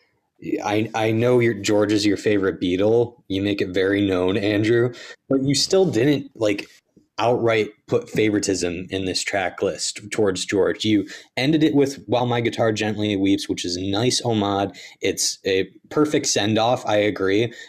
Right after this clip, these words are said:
Looking back, I think I might have ended off my, um, my album with putting that there too if I went back and restructured it. But I, that's something that's really hard to avoid, especially for hardcore Beatles fans, is, like,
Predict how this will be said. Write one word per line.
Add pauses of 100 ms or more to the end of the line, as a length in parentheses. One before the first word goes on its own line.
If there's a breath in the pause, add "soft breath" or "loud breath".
Looking
back,
I
think
I
might
have
ended
off
my,
um, (200)
my
album
with
putting
that
there
too
if
I
went
back
and
restructured
it. (460 loud breath)
But (360)
I,
that's
something
that's
really
hard
to
avoid,
especially
for
hardcore
Beatles
fans,
is,
like,